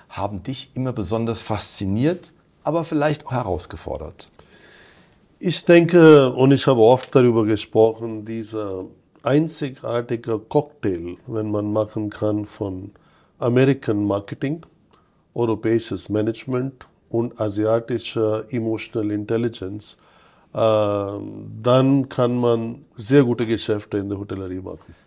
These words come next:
Speaker 1: Das ist schlau, das habe ich noch nie gehört. Sag das nochmal. Also American Marketing, laut,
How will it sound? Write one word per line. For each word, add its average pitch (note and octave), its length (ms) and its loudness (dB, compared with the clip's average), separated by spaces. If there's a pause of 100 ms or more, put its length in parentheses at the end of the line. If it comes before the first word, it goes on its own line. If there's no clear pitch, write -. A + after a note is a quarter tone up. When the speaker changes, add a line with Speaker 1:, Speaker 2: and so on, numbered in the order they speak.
Speaker 1:
Das F#2 140 -2
ist B2 80 -2
schlau, F#2 220 2
das D#2+ 80 -2
habe - 100 -10
ich G#2+ 60 -10
noch G2+ 60 -6
nie B2 120 -4
gehört. F#2 240 -2
Sag C3+ 80 0
das C3+ 140 -2
nochmal. G2 240 0
Also G2+ 240 0
American A#2 720 0
Marketing, B2+ 560 0
laut, G2 480 2